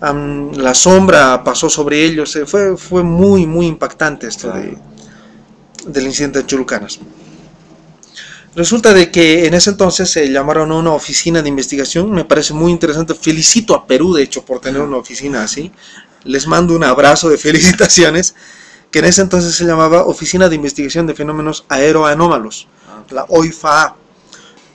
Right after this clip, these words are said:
Speaker 1: que ahora se llama la División de Investigación de Fenómenos Aeroanómalos, que es la difa. Eh, ahora se llaman así. Esa oficina, eh, envió a, a sus inves-, investigadores,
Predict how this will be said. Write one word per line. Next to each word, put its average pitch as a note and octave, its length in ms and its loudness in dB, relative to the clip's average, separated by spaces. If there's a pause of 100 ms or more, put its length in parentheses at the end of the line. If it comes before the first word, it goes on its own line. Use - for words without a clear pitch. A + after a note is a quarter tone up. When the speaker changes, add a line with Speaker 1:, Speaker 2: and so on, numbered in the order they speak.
Speaker 1:
que F3+ 160 2
ahora F3 300 6
se F3+ 160 -2
llama E3+ 220 2
la D#3+ 120 2
División C3+ 380 -4
de F3+ 60 0
Investigación D3+ 520 -12
de C#3 80 -12
Fenómenos C#3+ 480 -10
Aeroanómalos, C3 1300 -6
que - 100 -18
es B2 120 -12
la A#2+ 100 -4
difa. A#2+ 420 -10 (920)
Eh, B2 340 -14
ahora C#3 180 4
se C3+ 120 -4
llaman B2+ 160 -2
así. A#2 200 -8 (1900)
Esa F3 220 0
oficina, F3 520 0 (160)
eh, B2 380 -6 (540)
envió D3+ 600 2
a, B2+ 460 -2
a B2 40 -6
sus D3+ 200 -12
inves-, D#3+ 280 -6
investigadores, F3 800 2